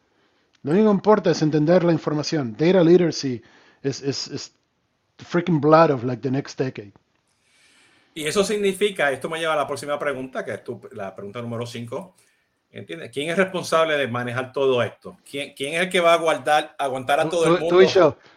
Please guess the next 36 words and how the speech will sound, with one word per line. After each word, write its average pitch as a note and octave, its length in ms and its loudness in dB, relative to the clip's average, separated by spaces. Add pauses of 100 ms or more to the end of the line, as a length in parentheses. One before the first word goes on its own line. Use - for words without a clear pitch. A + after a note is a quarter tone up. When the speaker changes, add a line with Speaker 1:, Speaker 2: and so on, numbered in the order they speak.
(160)
Speaker 1:
tú E3+ 180 6
y - 20 12
Speaker 2:
Los D#3 120 6
Speaker 1:
yo. D#3 80 8
Speaker 2:
va E3 80 10
a - 20 12
abrazar F#3 520 6
y F3 40 -2
van D3 180 0
a E3 100 0
cantar F3 360 -2
Kumbaya. D#3+ 960 0 (340)
¿Quién C#3 140 -2
Speaker 1:
Somos, E3 180 4
Speaker 2:
es F3+ 40 4
el E3 40 0
Speaker 1:
somos E3 220 4
Speaker 2:
líder? E3+ 440 2
¿Es C#3+ 80 -6
un D#3+ 140 -12
proyecto? D#3+ 920 -2
¿Es C3+ 120 -8
un D#3 200 -14
chief F3 240 -12
customer D3 480 -6
officer, F3 440 -2
el B2+ 140 -8
chief E3 320 -12
digital D#3+ 440 -6
officer, F3+ 440 -6
el A2+ 80 -10
chief F3+ 240 -10
marketing E3 400 -10
officer, F3 500 -4
Speaker 1:
Oh, C#3+ 40 -2
yeah. B2+ 200 -4